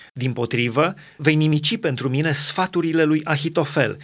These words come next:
dacă te vei întoarce în cetate și vei zice lui Absalom: 'Împărate, eu voi fi robul tău. Odinioară am fost robul tatălui tău, dar acum sunt robul tău.'" "Preoții Tzadok și Abiatar nu vor fi acolo cu tine?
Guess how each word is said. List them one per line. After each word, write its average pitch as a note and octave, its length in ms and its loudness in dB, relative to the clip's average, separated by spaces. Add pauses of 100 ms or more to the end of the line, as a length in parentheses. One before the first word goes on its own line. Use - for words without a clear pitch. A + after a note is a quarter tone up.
(180)
dacă B2 260 -2
te C#3 120 0
vei C3 220 0
întoarce C#3+ 480 -2
în A2+ 140 -4
cetate B2 420 -2
și F3 160 0
vei C#3+ 180 2
zice D3+ 300 -2
lui B2 200 -2
Absalom: A#2+ 640 -2 (600)
'Împărate, B2+ 760 -2 (240)
eu D3 300 2
voi E3 260 2
fi E3 320 -2
robul C#3+ 480 2
tău. B2+ 340 0 (440)
Odinioară A#2 720 0
am D3 180 0
fost C#3+ 360 0
robul E3+ 400 2
tatălui E3 440 0
tău, C3+ 320 -2
dar A#2 260 -2
acum F3+ 440 -2
sunt C#3+ 460 -2
robul E3 520 0
tău.'" A#2+ 380 -6 (1700)
"Preoții F3+ 560 0
Tzadok D3 500 0
și - 180 0
Abiatar C#3+ 720 0
nu B2 140 0
vor D#3+ 180 0
fi - 160 -4
acolo D3+ 340 2
cu D3 120 -4
tine? D3 420 -4